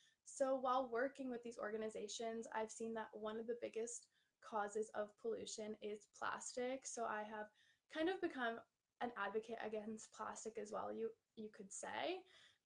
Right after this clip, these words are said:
And I've worked with the Surf Rider organization. I've worked with a lot of organizations in California, but also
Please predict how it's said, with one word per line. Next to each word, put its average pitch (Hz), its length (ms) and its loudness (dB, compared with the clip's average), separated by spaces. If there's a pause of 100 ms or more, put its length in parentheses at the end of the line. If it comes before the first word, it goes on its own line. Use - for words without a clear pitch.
And 262 480 4
I've 240 220 4
worked 240 500 0 (160)
with 220 240 2 (320)
the 220 100 -2
Surf 294 300 -2
Rider 269 260 2
organization. 240 960 0
I've 269 180 6
worked 339 180 6
with 311 100 0
a 277 40 2
lot 233 120 6
of 226 80 0
organizations 214 600 -2
in 208 80 -8
California, 254 580 0
but - 160 -8
also 311 320 4